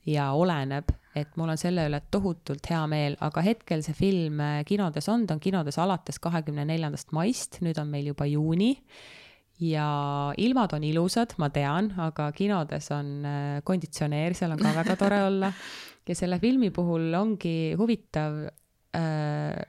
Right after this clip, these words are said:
Speaker 1: huvitav tõsiasi see, et ta on Eestis kinolevis saadaval praegu kõige esimesena üldse maailmas, et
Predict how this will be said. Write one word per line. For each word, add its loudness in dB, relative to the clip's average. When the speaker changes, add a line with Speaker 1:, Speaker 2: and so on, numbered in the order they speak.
Speaker 1:
huvitav 0
tõsiasi 0
see, 2
et -12
ta -2
on -2
Eestis -2
kinolevis 0
saadaval 0
praegu 0
kõige 0
esimesena -2
üldse 0
maailmas, -4
et -10